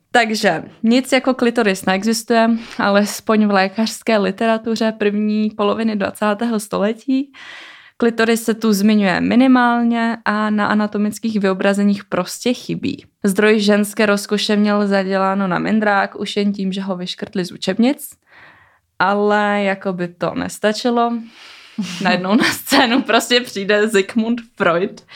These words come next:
otec psychoanalýzy, který přišel z teorie, že klitoridální orgasmus zažívají jen nezralé dívky.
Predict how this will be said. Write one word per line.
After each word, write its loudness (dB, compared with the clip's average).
otec -2
psychoanalýzy, 0
který 0
přišel -2
z -8
teorie, -2
že -2
klitoridální -4
orgasmus -4
zažívají -4
jen -4
nezralé -8
dívky. -12